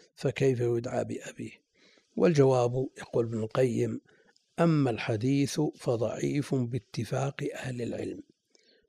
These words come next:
وأما من انقطع نسبه من جهة أبيه فإنه يدعى بما يدعى به في الدنيا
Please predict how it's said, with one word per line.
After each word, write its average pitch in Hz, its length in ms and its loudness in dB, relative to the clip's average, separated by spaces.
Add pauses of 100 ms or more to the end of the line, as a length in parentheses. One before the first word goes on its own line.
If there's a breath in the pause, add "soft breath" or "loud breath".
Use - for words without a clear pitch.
(220 soft breath)
وأما 170 540 2
من 147 220 4
انقطع 135 560 2
نسبه 127 560 0
من 120 180 -2
جهة 135 420 -2
أبيه 135 520 2 (420 soft breath)
فإنه 127 760 2
يدعى 131 320 2
بما 127 320 0
يدعى 131 420 0
به 131 360 -2
في - 100 -10
الدنيا 131 500 -12